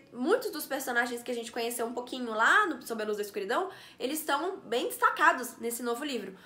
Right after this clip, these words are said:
Então a gente tem mais, é, mais pessoas pra amar, pra Ana resolver matar no final da trilogia, né? Vocês conhecem a Ana. Então ela vai matar alguém, alguéms, <laughs> provavelmente. E a gente tá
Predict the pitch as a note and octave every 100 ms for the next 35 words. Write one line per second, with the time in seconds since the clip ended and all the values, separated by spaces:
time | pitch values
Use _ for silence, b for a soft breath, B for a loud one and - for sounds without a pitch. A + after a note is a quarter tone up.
0 | B B G#3 G#3 G#3 A3 A#3 B3 - C4
1 | B3+ C4 A#3 B3+ C#4 C4 A3 G#3 - G#3+
2 | G3+ G3 - B3 F#4+ F#4+ F#4+ D4+ D4+ C4+
3 | B3 A3+ C4+ A3 G#3+ A3+ A3 A#3 B3 A3
4 | A#3 B3 B3+ B3 B3 D4 C4 C4 D4 A#3+
5 | B3 C#4 D#4 F#4+ B3 F3+ F3+ G#3 - C4
6 | D#4 A#3 B3 D4 F4 G3+ - B B B
7 | B - A3+ C4 E4+ E4 D#4 E4+ D#4+ E4+
8 | C4 A#3+ C4 B3 A3+ A#3+ G#3+ A#3+ D#4+ B4+
9 | - - - - - D#4+ C4+ F4+ - D4
10 | C4+ A#3+ B3 E4+ - F#4+ G4 B A4 B
11 | B _ _ C4 C#4 D4 E4 G4 A#3+ C4
12 | D4 F4+